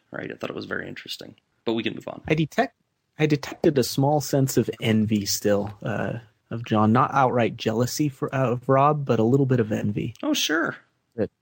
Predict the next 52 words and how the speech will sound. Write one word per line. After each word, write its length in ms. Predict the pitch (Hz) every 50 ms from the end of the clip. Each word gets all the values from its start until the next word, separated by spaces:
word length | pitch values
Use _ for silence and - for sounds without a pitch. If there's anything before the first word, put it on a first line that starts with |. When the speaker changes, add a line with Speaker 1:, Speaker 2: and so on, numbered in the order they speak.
| _ _ -
Speaker 2:
that 200 | 110 101 92 - _ -
John 300 | - 110 107 101 101 101
has 260 | 101 95 - - - _ _ - - - - - - -
always 420 | - 113 110 113 110 110 101 - -
had. 320 | - 104 101 98 101 98
He's 140 | 110 113 117
always 260 | 117 117 110 107 107
loved 300 | 110 107 107 107 107 -
Rob, 360 | 123 120 110 113 113 113 117 - _ _ - - - - _ _
but 300 | - 113 101 90 - -
there's 180 | - 110 104 107
always 260 | 107 104 107 104 101
been 160 | - 110 104
that 180 | 101 101 87 107
little 180 | 113 107 107 101
bit 140 | 107 101
of 100 | 101 101
envy. 420 | 104 101 101 104 104 107 107 110 117 -
And 280 | 131 117 107 107 104 - _ - - - _ -
not 160 | - 127 117 -
that 100 | 123 107
that's 220 | - 113 107 -
a 40 | 110
bad 300 | 101 107 104 104 107 -
thing. 160 | - 127 123
It's 160 | 113 - -
a 40 | 110
very 280 | 107 113 107 107 107 104
human 540 | - - - 131 123 117 - 127 135 139
thing. 240 | 135 - 143 151 156
And 100 | 135 113
I 60 | 107
just 260 | 104 - 113 - - -
think 220 | 113 110 107 -
that 180 | - 110 - -
George 380 | - 120 107 107 104 - -
throwing 340 | - 120 110 104 107 107 110
that 180 | 107 107 104 107
in 140 | 107 110
there 140 | 113 120 120 123
a 60 | 127
little 180 | 127 131 127 123
bit 220 | 120 127 131 127
makes 240 | 135 123 110 107 -
John 460 | - - 120 107 104 104 104 104 110 117 - _ -
even 140 | - 107 104
more 180 | 104 107 107
of 140 | 107 107 -
just 200 | - - - -
a 40 | -
human 420 | 117 - - 131 113 113 - 131 127
character. 640 | - - - - 160 160 - - - - - 131